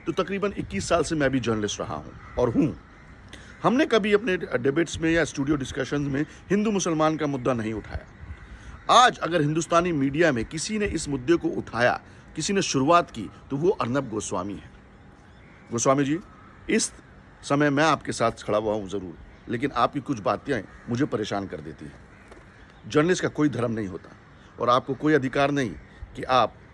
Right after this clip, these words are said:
स्टूडियो में अपने आप को वकील समझें। मैं जानता हूँ कि आपके ग्रैंडफादर वकील थे, वहीं मैं ये भी जानता हूँ कि मैं, आपके फादर एक आर्मी ऑफिसर थे।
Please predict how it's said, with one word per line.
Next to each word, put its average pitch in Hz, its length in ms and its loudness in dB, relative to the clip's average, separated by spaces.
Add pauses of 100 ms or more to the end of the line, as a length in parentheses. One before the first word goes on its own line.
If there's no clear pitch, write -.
(140)
स्टूडियो 196 380 2
में 156 120 2
अपने 135 180 -2
आप 123 180 -2
को 127 100 -4
वकील 117 320 -2
समझें। - 400 -8 (420)
मैं 123 100 -2
जानता 151 320 4
हूँ 90 260 -4 (140)
कि 131 60 0
आपके 113 240 0
ग्रैंडफादर 123 600 0 (260)
वकील 123 380 -2 (100)
थे, 82 100 -12 (460)
वहीं 151 180 2
मैं 175 100 2
ये 165 140 6
भी 208 120 0
जानता 151 340 2
हूँ - 120 -14 (240)
कि - 60 -4
मैं, 131 120 -4
आपके 120 340 -2
फादर 117 400 2 (180)
एक 135 160 -8
आर्मी 135 260 2
ऑफिसर 98 360 -4
थे। - 160 -20